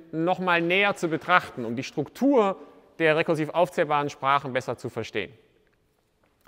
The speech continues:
Und das wollen wir jetzt in den nächsten paar Minuten innerhalb der ersten Hälfte der, äh, der Vorlesung machen,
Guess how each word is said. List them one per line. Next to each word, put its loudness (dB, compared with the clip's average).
Und -8
das -4
wollen 4
wir 6
jetzt 4
in 2
den 4
nächsten 2
paar 2
Minuten 2
innerhalb 0
der 2
ersten -2
Hälfte -2
der, 0
äh, -4
der -2
Vorlesung -2
machen, 0